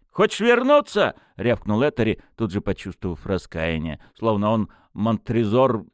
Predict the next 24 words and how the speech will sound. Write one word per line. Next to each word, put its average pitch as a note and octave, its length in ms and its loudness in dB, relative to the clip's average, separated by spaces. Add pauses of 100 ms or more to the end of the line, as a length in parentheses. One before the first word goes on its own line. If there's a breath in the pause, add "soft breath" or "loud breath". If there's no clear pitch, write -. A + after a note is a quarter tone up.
(260)
ведущий G#2+ 680 -2
бедного G2+ 600 -2
Фортуната G#2+ 800 -4
в - 140 -20
подвал, G2+ 520 -2
чтобы G2+ 360 -4
замуровать F#2+ 600 0
заживо, F2+ 640 0 (220 soft breath)
как - 240 -6
в F2+ 60 -8
рассказе F2 600 -4
По. D2+ 480 -10 (1000)
"Идите G3 500 4
вперёд! G#3 680 4 (300)
Чёрт, E3 380 0
что A#3 240 2
за B3+ 160 2
дерьмо! A#3+ 420 2 (160 loud breath)
Я F#3+ 220 4
всё A3 320 0
сфотографирую, G3 1040 2
пошлю F3+ 400 0
в D3 80 0
газеты, E3+ 680 2